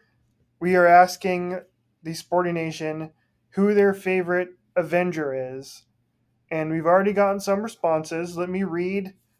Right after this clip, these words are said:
some of our responses from across the Hockey Podcast Network. Uh, Nate from the Anaheim Ducks show says either, he says it's pretty close with these two, Spider-Man and Captain America.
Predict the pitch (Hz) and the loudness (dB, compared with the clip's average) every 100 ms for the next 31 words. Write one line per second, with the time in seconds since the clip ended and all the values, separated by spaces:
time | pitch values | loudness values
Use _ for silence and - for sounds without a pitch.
0 | _ _ - 175 170 170 170 170 170 165 | _ _ -6 -4 0 0 0 -2 -2 -2
1 | 165 170 170 165 160 160 160 151 165 156 | -4 -10 -8 -10 -4 -2 -4 -6 -8 -6
2 | 151 - _ _ _ _ 165 160 170 170 | -8 -12 _ _ _ _ -6 -6 -6 0
3 | 156 156 160 156 165 135 135 143 _ _ | 0 0 -4 -6 -8 -8 -10 -12 _ _
4 | _ _ - 175 160 151 175 202 202 202 | _ _ -2 4 4 2 -2 -2 -2 -2
5 | 190 180 185 190 196 170 175 190 - - | 0 2 2 2 2 2 2 2 -4 -2
6 | 196 196 196 196 175 170 170 170 165 _ | 2 4 2 0 0 2 0 0 -6 _
7 | _ - 175 196 180 175 175 202 202 190 | _ -10 -4 2 2 2 -2 -2 0 0
8 | 190 190 185 - 180 175 - 196 202 196 | -2 -2 -6 -10 -10 -10 -4 0 0 -2
9 | _ _ _ _ _ _ - - 180 180 | _ _ _ _ _ _ -12 4 6 6
10 | 175 175 170 175 - 170 160 180 170 170 | 0 -2 -2 -4 -8 -8 -6 0 0 0
11 | 170 160 156 156 175 185 | -6 -4 -4 -2 -2 -2